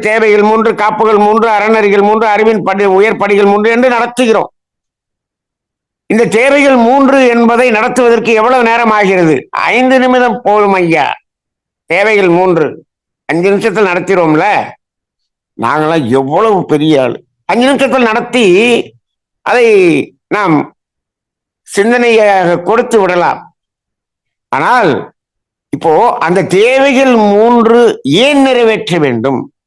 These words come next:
எதற்காக நிறைவேற்ற வேண்டும்? ஒவ்வொரு தற்சோதனையிலையும் ஒவ்வொரு தலைப்புலையும் சாக்ரட்டிஸ் என்னென்ன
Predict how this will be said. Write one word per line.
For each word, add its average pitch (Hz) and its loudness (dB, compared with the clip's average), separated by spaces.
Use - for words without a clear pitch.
எதற்காக 247 0
நிறைவேற்ற 160 -2
வேண்டும்? 127 -2
ஒவ்வொரு 254 2
தற்சோதனையிலையும் 190 0
ஒவ்வொரு 240 2
தலைப்புலையும் 214 0
சாக்ரட்டிஸ் 208 -2
என்னென்ன 220 0